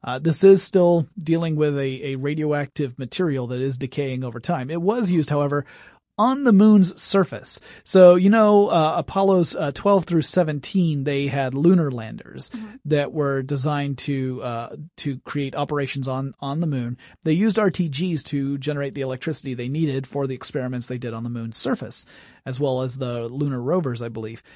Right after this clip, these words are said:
Speaker 1: uh, to charge them. So, uh, out of all the ones that we created for the Apollo program, five of them are on the surface of the moon.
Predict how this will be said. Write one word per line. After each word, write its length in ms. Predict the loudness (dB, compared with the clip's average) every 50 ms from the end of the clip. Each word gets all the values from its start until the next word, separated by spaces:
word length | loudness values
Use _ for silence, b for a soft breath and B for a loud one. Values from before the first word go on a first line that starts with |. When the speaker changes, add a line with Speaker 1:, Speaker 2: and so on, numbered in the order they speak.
| b b b b
Speaker 1:
uh, 120 | -10 -8
to 120 | -6 -8 -8
charge 380 | -6 -4 -4 -2 -4 -4 -4
them. 440 | -2 -2 -2 -2 -2 -4 -8 -12 -14 -10
So, 420 | -2 2 4 4 4 4 0 -2 _ _ _ _ _ _ _ _ _ _ _ _ _ _ _ _ -14 -10
uh, 340 | -6 -6 -4 -4 -4 -6 -8 -12 _ _ _
out 200 | 2 2 4 4
of 100 | 4 2
all 220 | 4 4 6 6 6
the 80 | 4
ones 380 | 4 4 4 4 4 2 0 0
that 180 | -2 -2 0
we 100 | -2 -4
created 320 | -4 -2 -4 -2 -2 -2 -4
for 80 | -6
the 100 | -6 -8
Apollo 340 | -8 -4 -2 0 2 2 2
program, 460 | 4 4 2 2 2 0 -2 -2 -6 -8 B B B B B
five 440 | -20 -12 -4 0 0 2 2 2 4
of 160 | 4 4 4
them 280 | 4 4 4 4 2 0
are 220 | 0 -2 -2 -2
on 100 | -2 -2
the 80 | -2 -4
surface 320 | -4 -2 -4 -4 -2 -4
of 80 | -4 -2
the 60 | 0
moon. 400 | 0 0 0 -2 -2 -2 -4 -6